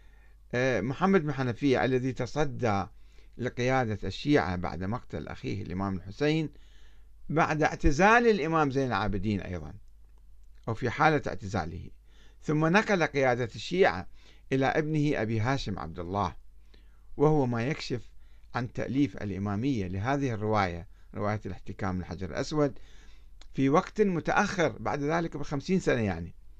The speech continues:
ويكفي أن أحد رواتها أبان الضعيف باعتراف الشيخ الطوسي، فضلًا عن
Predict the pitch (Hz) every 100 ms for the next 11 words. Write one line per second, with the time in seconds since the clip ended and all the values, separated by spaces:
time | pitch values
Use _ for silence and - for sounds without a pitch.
0 | - - - - 151 202 247 185 190 147
1 | 170 165 220 196 156 156 202 208 160 131
2 | 131 147 - - - - - 143 131 160
3 | 170 - 107 104 107 156 113 - - -
4 | - - - - 113 - 113 123 120 101
5 | - 147 135 - 139 135 - 95 - -
6 | - - - 202 208 208 185 165 170